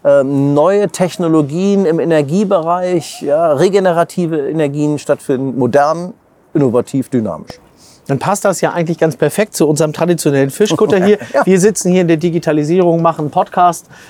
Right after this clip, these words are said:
Speaker 2: Ähm, neue Medien auf altem Kutter.
Speaker 1: Ja.
Speaker 2: Das ist eine perfekte Kombination.
Speaker 1: Genau. Ehrlich gesagt, äh, ist das genau das, was ich mir so vorstelle, äh, dass wir mit, äh, modernen und innovativen Medienangeboten, mit modernen oder wie Technologien durchaus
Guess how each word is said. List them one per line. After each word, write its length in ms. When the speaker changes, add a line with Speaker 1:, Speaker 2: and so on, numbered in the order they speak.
Speaker 2:
Ähm, 280
neue 280
Medien 400
auf 180
altem 280
Kutter. 380
Speaker 1:
Ja. 80
Speaker 2:
Das 80
ist 40
eine 100
perfekte 680
Kombination. 680
Speaker 1:
Genau. 240
Ehrlich 240
gesagt, 360
äh, 100
ist 220
das 120
genau 240
das, 180
was 300
ich 140
mir 120
so 120
vorstelle, 600
äh, 140
dass 180
wir 80
mit, 160
äh, 60
modernen 720
und 180
innovativen 840
Medienangeboten, 1000
mit 120
modernen 380
oder 180
wie 100
Technologien 920
durchaus 480